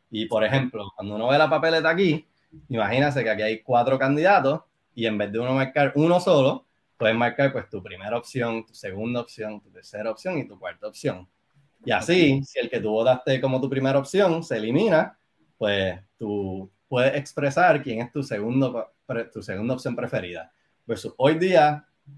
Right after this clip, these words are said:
Speaker 1: pues, si tu primera opción se elimina, no tuviste ninguna otra opor-, oportunidad para decir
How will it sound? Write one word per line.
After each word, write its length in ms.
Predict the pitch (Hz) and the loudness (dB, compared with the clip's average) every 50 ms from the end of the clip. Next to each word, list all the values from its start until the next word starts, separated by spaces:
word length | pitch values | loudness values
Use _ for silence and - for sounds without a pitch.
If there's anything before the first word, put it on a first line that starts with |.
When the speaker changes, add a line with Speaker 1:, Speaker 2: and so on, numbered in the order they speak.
| - - | -14 -10
Speaker 1:
pues, 260 | 113 98 90 87 - | -8 -8 -8 -8 -10
si 140 | - 98 92 | -12 -14 -12
tu 100 | 95 90 | -12 -12
primera 300 | 95 92 92 95 104 113 | -12 -12 -10 -8 -6 -6
opción 500 | - - 135 135 135 131 131 139 135 - | -6 -4 -4 -4 -2 -2 -4 -6 -8 -10
se 140 | _ - 127 | _ -6 -4
elimina, 460 | 123 127 135 156 175 175 147 139 147 - - | -2 -2 0 0 0 0 -2 -2 -4 -4 -8
no 200 | 123 107 95 90 | -8 -6 -6 -4
tuviste 360 | 110 110 113 113 - 127 117 | -2 -2 -2 -4 -4 -4 -4
ninguna 280 | 113 110 113 113 117 113 | -2 -2 -2 -2 -2 -2
otra 100 | 120 107 | -4 -4
opor-, 220 | 120 120 113 - - | -4 -6 -6 -6 -4
oportunidad 640 | 117 117 117 123 113 - 127 123 123 127 139 156 160 | -4 -4 -2 -4 -6 -4 -4 -2 0 2 2 4 4
para 220 | 135 117 101 101 | 2 0 0 -2
decir 440 | 98 95 - 107 113 120 120 117 | -4 -6 -6 -4 -4 -2 -4 -4